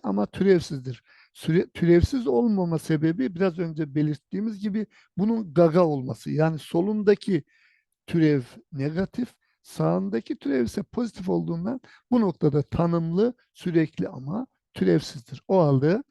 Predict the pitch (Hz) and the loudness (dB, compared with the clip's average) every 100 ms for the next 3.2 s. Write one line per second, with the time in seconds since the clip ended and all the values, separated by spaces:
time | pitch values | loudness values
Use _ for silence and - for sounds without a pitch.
0 | _ _ - 190 190 151 208 - - _ | _ _ -6 0 0 -2 -6 -8 -18 _
1 | _ _ - 147 160 208 320 _ _ _ | _ _ -12 -6 -4 -4 -6 _ _ _
2 | _ - 143 175 180 196 185 127 117 - | _ -14 -2 2 4 2 -2 -6 -12 -18
3 | - | -20